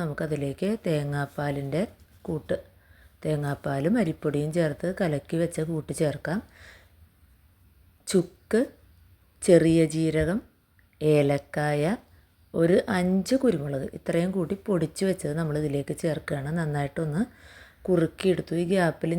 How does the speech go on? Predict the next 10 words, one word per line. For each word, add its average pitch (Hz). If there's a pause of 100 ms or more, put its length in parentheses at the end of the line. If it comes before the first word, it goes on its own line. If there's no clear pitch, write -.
ഞാനിതിൽ 160 (160)
ഉപ്പ് - (100)
ചേർത്തിട്ടുണ്ട്, 160 (160)
അതിൻ്റെ 156
വിഷ്വൽ 156 (120)
കാണുന്നില്ല. 147 (680)
ഉപ്പ് - (100)
കുറച്ച് 190
ചേർത്താൽ 165
മതിയാവും. 147